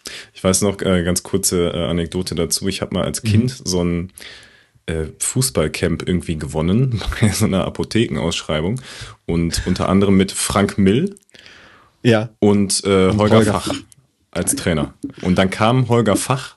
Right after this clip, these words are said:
Speaker 1: mit einem Helikopter, <laughs> kam der
Speaker 2: Ach,
Speaker 1: zur
Speaker 2: ehrlich?
Speaker 1: Sportschule Hennef, <laughs> weil er dann abends nach Gladbach musste und die haben nämlich gespielt.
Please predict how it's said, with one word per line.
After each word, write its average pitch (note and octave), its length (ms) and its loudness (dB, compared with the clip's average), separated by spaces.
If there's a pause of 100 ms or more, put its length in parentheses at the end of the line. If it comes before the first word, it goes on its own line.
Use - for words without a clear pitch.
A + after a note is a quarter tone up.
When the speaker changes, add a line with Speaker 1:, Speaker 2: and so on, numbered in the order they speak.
(140)
Speaker 1:
mit G#2 200 -2
einem G2 120 0
Helikopter, C3 800 -4 (760)
<laughs> - 720 -20
kam C3 180 -4
der A#2+ 240 4
Speaker 2:
Ach, - 260 -2 (220)
Speaker 1:
zur A2+ 180 2
Speaker 2:
ehrlich? G#2+ 160 6
Speaker 1:
Sportschule A2 460 4
Hennef, G2+ 500 -2 (560)
<laughs> - 60 0 (320)
weil A2 200 2
er A#2+ 120 2
dann G2+ 180 0
abends B2 540 -2 (320)
nach G2 240 -2
Gladbach F#2 460 -2
musste C#3 580 -4
und F#2+ 240 -4
die G2+ 80 2
haben A2 80 0
nämlich A#2+ 220 -2
gespielt. - 380 -8